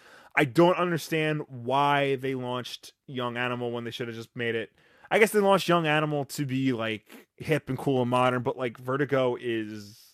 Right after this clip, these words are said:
floundering, which is sad because Vertigo was one of the best comic publishers out there. So they really should have just had Gerard Way take over Vertigo instead of launching his own thing.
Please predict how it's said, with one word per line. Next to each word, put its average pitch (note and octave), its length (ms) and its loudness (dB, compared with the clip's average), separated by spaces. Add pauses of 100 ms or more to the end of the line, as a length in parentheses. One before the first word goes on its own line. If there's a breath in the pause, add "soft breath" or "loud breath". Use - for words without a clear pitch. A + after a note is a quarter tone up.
(160)
floundering, A2+ 760 -2
which G2+ 180 -14
is - 60 -12
sad A2+ 720 -4 (100)
because G#2 440 -12
Vertigo A2 580 -6
was G#2 580 -10
one G#2+ 240 -10
of G#2 60 -10
the G2+ 180 -12
best - 480 -12
comic G#2 380 -12
publishers G2 520 -14 (140)
out G2+ 240 -4
there. - 220 -18 (360 soft breath)
So G#2 440 -4 (100)
they A2 120 -2
really B2+ 260 0
should A#2+ 140 -10
have A#2 100 -8
just A2+ 220 -12 (800)
had A#2+ 220 -2
Gerard A2+ 440 0
Way A2+ 380 0 (340 soft breath)
take - 240 -4
over A2 160 2
Vertigo A2+ 480 2
instead A2 240 -2
of G#2+ 100 -6
launching G#2+ 320 -8
his G#2 140 -8
own A2 320 -6 (340)
thing. - 300 -16